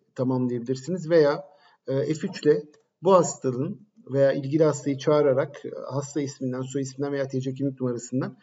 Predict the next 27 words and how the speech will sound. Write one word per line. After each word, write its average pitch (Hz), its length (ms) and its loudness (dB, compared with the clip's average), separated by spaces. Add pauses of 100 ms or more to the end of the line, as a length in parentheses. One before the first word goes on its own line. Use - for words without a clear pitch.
(260)
bu 180 100 4
hasta 147 280 -2
bilgilerinin, 135 680 -2
e, 131 280 0
daha 160 220 2
kolay 135 320 2
bir 131 60 -12
şekilde 147 460 -8 (220)
bulunmasını 151 420 -2
sağlayabilirsiniz 113 720 -6
T 113 160 -6
C 107 180 -10
kimlik 107 280 -12
numarasını. 107 440 -12 (640)
E, 147 60 2
dev-, 160 600 4
devam 220 280 8
reçetesi, 214 440 -4
Tebeos 202 360 4
ve 165 100 0
devam 202 240 2
reçetesi 185 480 -4
Medula 175 340 2
isimli 175 260 -4
iki 165 180 -10
buton 160 320 -4
vardır. 123 320 -6